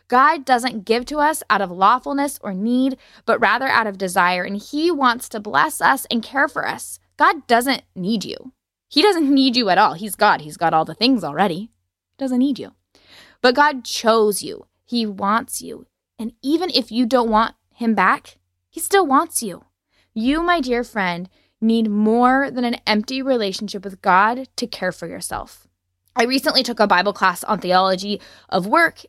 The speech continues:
in preparation for a secret project I've been working on for you guys.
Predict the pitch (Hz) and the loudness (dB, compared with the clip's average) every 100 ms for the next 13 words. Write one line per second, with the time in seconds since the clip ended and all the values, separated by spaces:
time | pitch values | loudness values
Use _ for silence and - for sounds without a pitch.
0 | - 214 208 - - 190 180 180 202 185 | -8 -4 -4 -4 -2 0 0 -4 -4 -4
1 | - 185 - - 175 190 - - 170 165 | -6 -12 -8 -2 -2 -2 -6 -4 -4 -4
2 | 190 277 247 180 - 98 - 98 78 | -4 -4 -2 -4 -4 -10 -6 -6 -6